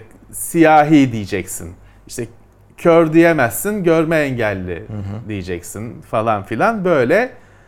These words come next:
Speaker 1: e, hayatı cehenneme çeviren, e, bilgiçlikler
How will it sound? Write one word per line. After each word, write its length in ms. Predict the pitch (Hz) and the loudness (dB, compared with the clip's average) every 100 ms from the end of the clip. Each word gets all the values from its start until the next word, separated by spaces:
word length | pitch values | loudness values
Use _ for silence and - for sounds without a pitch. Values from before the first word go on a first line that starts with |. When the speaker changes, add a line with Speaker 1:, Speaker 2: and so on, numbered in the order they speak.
| _ - | _ -10
Speaker 1:
e, 280 | 90 90 76 - 82 71 - - | -8 -6 -8 -10 -12 -14 -16 -10
hayatı 540 | - 156 143 139 180 | -2 2 2 2 -2
cehenneme 540 | 156 156 151 151 160 156 | 0 0 0 -2 -4 -2
çeviren, 560 | 147 123 127 196 240 - _ _ _ _ _ _ | -2 -2 0 -2 -2 -14 _ _ _ _ _ _
e, 40 | 85 82 80 82 120 131 | -18 -16 -16 -16 -8 -4
bilgiçlikler 1080 | 151 147 151 - 147 - 151 135 - - | -4 -4 -10 -10 -10 0 2 2 -2 -20